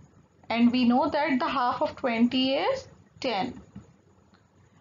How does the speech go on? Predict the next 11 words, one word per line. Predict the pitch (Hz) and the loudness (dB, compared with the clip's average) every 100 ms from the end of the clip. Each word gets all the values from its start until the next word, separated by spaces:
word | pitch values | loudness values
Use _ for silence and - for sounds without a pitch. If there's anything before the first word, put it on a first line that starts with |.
| _ - | _ -12
Four | - 311 415 | -2 2 2
is | 392 349 | 0 0
on | 294 254 | 4 4
the | 240 | 4
ones | 240 220 220 - | 2 0 -4 -6
place, | 233 220 294 494 - - - _ | -2 0 0 -2 -6 -18 -20 _
and | - 208 233 | -4 0 2
the | 247 | 2
value | 226 208 226 262 | 0 -2 0 2
of | 285 302 - | 2 0 0
four, | 247 240 330 370 | 0 2 0 -4